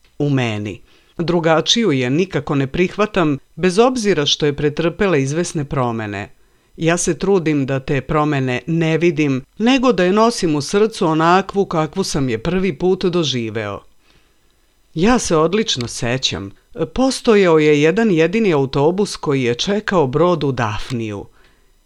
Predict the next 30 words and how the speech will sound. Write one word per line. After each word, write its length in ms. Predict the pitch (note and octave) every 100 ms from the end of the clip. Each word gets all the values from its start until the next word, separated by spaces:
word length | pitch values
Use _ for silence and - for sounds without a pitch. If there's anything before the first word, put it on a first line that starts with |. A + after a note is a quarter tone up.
| -
Njime 400 | D#3 D#3 D3 D3+
smo 220 | - C3+
se 180 | - C#3
mi, 380 | E3 D#3+ - C#3+
što 220 | - D#3+
bi 120 | D3
se 160 | - D#3
reklo, 400 | F3 - E3+ -
popeli 560 | F3 F#3 F3+ C#3+ C3
do 160 | B2 D3
Kareje. 680 | D#3+ D3 B2+ A2 A2 G2 - _ _
To 120 | G3+
je 60 | B3+
bio 220 | D4+ D#4
jedan 420 | G3+ F3 F#3+ G#3
onako, 680 | D3 C3+ D3 - F3 C3 - -
onaj 340 | E3 A#3 A#3+
autobus, 680 | F3 D#3+ F#3 G#3 G#3+ D#3 - -
kako 320 | - A3 G#3+
da 120 | F#3 F3
ga 120 | F3
uporedim, 680 | E3 F#3 F#3 G#3+ F#3 D3 C3+ - _
kao 260 | - D#4 D4+
iz 200 | A3 -
filma 420 | B3 C4+ A3 E3+
Ko 240 | - A#3
to 180 | A#3+ G3+
tamo 340 | - F3 E3 C#3
peva. 400 | C#3+ G2 G2 - _ _ _ _
Da, 400 | E3+ E3+ F3 A2